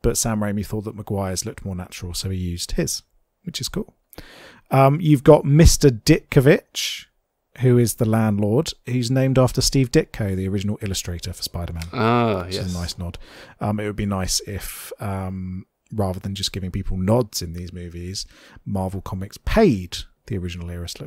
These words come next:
Speaker 1: illustrators and writers
Speaker 2: Yeah,
Speaker 1: and,
Speaker 2: that's a whole
Speaker 1: and
Speaker 2: thing, isn't it?
Speaker 1: artists, um, which obviously has, is a big, a big problem with the,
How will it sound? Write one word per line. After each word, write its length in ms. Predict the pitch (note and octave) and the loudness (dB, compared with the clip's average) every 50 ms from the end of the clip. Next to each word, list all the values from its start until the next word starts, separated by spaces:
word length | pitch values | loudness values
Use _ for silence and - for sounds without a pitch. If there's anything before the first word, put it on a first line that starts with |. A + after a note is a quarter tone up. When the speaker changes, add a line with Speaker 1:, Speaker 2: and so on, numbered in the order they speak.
| - - | -10 -8
Speaker 1:
illustrators 760 | G#2 F#2 F#2 - - - F2+ F2 - - G2 F#2 - - - - | -8 -8 -6 -8 -6 -6 -8 -10 -10 -12 -10 -6 -6 -6 -6 -6
and 140 | A2 G2+ F2+ | -10 -8 -6
writers 500 | F#2 F2 F2 F2 - - F#2 F#2+ F#2+ F#2 F#2 | -6 -6 -6 -8 -6 -2 -2 0 2 2 0
Speaker 2:
Yeah, 300 | F#2 F#2 F2 F2 F2 - - - - | 0 0 -2 -4 -6 -10 -16 -14 -12
Speaker 1:
and, 180 | F#2 F2 F2 G#2+ | -10 -6 -6 -6
Speaker 2:
that's 140 | F2 F2 - | -6 -4 -6
a 40 | G2 - | -4 -4
whole 140 | - G2 F#2+ | -4 -4 -4
Speaker 1:
and 80 | - G2+ | -4 -4
Speaker 2:
thing, 180 | F#2 F#2+ F#2+ | -2 -2 -2
isn't 80 | G2 F#2+ | -2 -2
it? 40 | F2+ F2+ G2 F#2+ | -4 -4 -2 -2
Speaker 1:
artists, 540 | F#2+ F2 - - - - - - - - - - - _ - - _ _ _ _ _ - | -2 0 0 0 -2 -2 -4 -4 -4 -4 -6 -8 -20 _ -20 -20 _ _ _ _ _ -8
um, 680 | - G#2 G2 F#2+ G2 F#2+ G2 F#2+ F#2+ F#2 F#2+ G2+ - _ _ _ _ _ _ _ _ _ _ _ - - - _ _ _ _ - | -6 -6 -4 -4 -4 -4 -6 -6 -6 -8 -8 -10 -12 _ _ _ _ _ _ _ _ _ _ _ -12 -12 -12 _ _ _ _ -4
which 240 | - B2+ A#2+ - - | 0 0 0 0 0
obviously 480 | B2 A2+ A2+ A2+ G#2+ - - A2 G#2+ A2 | -4 0 0 0 0 0 0 0 -2 -2
has, 300 | G#2 A2 A#2 G#2 G2 - | 0 0 0 0 0 -2
is 160 | - C3+ A#2 | -2 0 0
a 40 | A#2+ | 0
big, 400 | G#2 - C3 C3 A2 - - - - | 4 4 4 4 4 0 -6 -8 -2
a 80 | - C3 | -2 4
big 260 | - D3+ C#3 - - | 6 6 6 6 2
problem 400 | - B2+ A#2 - A#2 A2+ G#2+ G#2+ | 2 2 4 4 4 4 4 2
with 300 | A2 G#2+ G#2+ G2+ F#2 - | 2 2 2 0 -2 -4
the, 160 | - A2 F#2 | -6 -8 -8